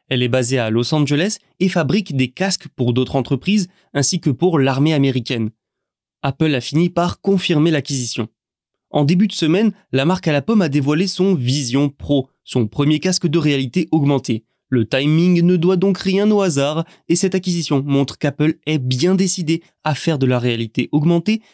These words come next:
l'un de ses gros axes de développement. Bon, par contre, on ne sait pas le montant de l'opération, mais Mira a levé depuis sa création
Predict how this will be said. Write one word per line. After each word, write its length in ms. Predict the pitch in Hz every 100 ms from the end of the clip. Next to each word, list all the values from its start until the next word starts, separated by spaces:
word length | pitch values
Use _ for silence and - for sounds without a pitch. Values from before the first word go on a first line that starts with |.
| _ 131
l'un 260 | 127 160
de 120 | 208
ses 180 | 185 202
gros 380 | 143 127 311 151
axes 240 | 165 -
de 100 | 151
développement. 560 | 156 151 135 117 113 120 _ _ _ _ _ -
Bon, 240 | 131 113
par 200 | 95 127
contre, 260 | 175 180 -
on 120 | 143
ne 40 |
sait 200 | 139 156
pas 240 | 147 160 160
le 100 | 151
montant 280 | 147 131 143
de 60 |
l'opération, 540 | 143 147 147 143 135 -
mais 160 | 123 117
Mira 260 | 123 139 160
a 160 | -
levé 300 | 156 156 208
depuis 240 | 143 123 147
sa 180 | 123
création 420 | 117 139 139 214